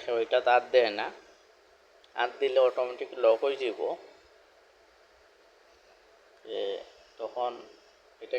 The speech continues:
কিন্তু অফিসিয়াল কোড আনার পরে আপনার এই জিনিস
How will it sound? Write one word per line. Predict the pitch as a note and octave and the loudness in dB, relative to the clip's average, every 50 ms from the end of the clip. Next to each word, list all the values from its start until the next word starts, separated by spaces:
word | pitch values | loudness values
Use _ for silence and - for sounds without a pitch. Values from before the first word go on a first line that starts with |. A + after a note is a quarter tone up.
| C3 | -6
কিন্তু | C3+ B2 A#2 - - C3 B2+ B2 - - - C3 | -6 -10 -10 -8 -6 -4 -4 -4 -4 -4 -6 -8
অফিসিয়াল | B2+ - - D3+ D3+ - - D#3 D3+ D3 C#3+ C#3 C#3 C#3 - - - - - - - - _ _ _ _ _ _ _ _ _ _ _ _ _ _ _ _ _ _ _ _ _ _ _ _ _ _ _ _ _ _ _ _ _ _ _ _ _ _ _ _ | -8 -8 -10 -10 -10 -8 -6 -2 0 0 0 0 -2 -4 -6 -8 -12 -16 -20 -20 -20 -20 _ _ _ _ _ _ _ _ _ _ _ _ _ _ _ _ _ _ _ _ _ _ _ _ _ _ _ _ _ _ _ _ _ _ _ _ _ _ _ _
কোড | - C3+ C#3 D#3 D3+ - D#3 | 4 4 4 6 6 4 4
আনার | D3 C#3+ C#3+ C#3+ C#3+ - | 4 4 2 0 0 -2
পরে | - C3 A#2 G#2+ G#2 A#2+ - - - - _ _ _ _ _ _ _ _ _ _ _ _ _ _ - | -2 0 2 2 2 2 -2 -6 -12 -20 _ _ _ _ _ _ _ _ _ _ _ _ _ _ -20
আপনার | - _ _ - A2 G#2+ | -20 _ _ -6 -4 -4
এই | G#2+ | -4
জিনিস | G#2+ G#2+ A2 A2+ | -6 -10 -10 -10